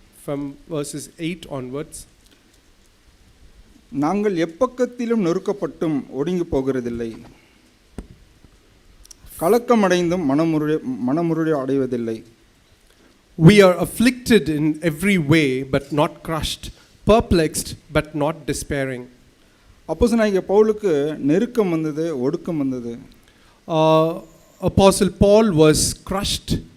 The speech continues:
Speaker 1: on all sides and he was perplexed.
Speaker 2: அவருடைய உள்ளத்துல ஒரு கலக்கம் அடைந்தார்.
Speaker 1: And so he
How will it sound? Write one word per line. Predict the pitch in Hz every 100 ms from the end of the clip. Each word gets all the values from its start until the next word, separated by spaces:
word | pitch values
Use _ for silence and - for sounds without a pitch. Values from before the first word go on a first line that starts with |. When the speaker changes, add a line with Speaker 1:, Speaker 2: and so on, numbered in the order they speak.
| -
Speaker 1:
on | 143 143 -
all | 165 170
sides | 170 180 151 156 160 -
and | 156 151
he | 170
was | 170 - 208
perplexed. | 202 156 135 - - -
Speaker 2:
அவருடைய | 170 170
உள்ளத்துல | 185 247 240 175
ஒரு | 135 143
கலக்கம் | 190 214 214
அடைந்தார். | 156 147 123 110 - - _ - 175
Speaker 1:
And | 180 180 -
so | 202 202
he | 202